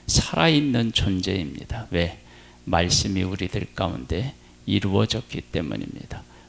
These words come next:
얼마만큼 완벽하게 이루어졌느냐? 아, 하나님이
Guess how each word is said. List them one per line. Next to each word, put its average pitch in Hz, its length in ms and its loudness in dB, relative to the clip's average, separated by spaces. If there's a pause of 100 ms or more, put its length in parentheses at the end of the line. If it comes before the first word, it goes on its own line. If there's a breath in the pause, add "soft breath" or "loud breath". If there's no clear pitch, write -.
(120)
얼마만큼 117 800 6
완벽하게 104 640 0
이루어졌느냐? 92 1000 0 (520 loud breath)
아, - 340 -8
하나님이 98 920 2